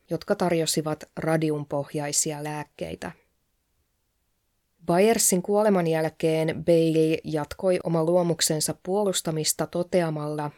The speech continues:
että "olen juonut enemmän radiumvettä kuin kukaan muu, ja en ole koskaan kärsinyt mistään haitallisista vaikutuksista".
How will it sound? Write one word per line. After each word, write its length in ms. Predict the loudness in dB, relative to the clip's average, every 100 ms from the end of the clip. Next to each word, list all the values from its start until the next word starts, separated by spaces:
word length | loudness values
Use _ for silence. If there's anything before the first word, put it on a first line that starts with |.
| -8
että 400 | -8 -6 -6 -6 -10 _ -2
"olen 220 | 0 2
juonut 380 | 2 2 -2 -8 -2
enemmän 360 | 2 2 0 0
radiumvettä 880 | 0 0 0 0 -4 -4 -6 -6 -8 -6
kuin 200 | -4 -2
kukaan 420 | -4 0 -2 -2
muu, 400 | -2 0 -2 -4 _ _ _ _ _ -2
ja 280 | 2 2 0 -4
en 160 | -2
ole 180 | 2 0
koskaan 460 | 2 -2 0 -2 -2
kärsinyt 520 | -4 -2 -2 -4 -6 -6
mistään 460 | -2 -2 -2 -6
haitallisista 920 | -6 -4 -2 -4 -4 -4 -4 -4 -4
vaikutuksista". 1040 | -4 -6 -8 -10 -12 -8 -8 -6 -8 -8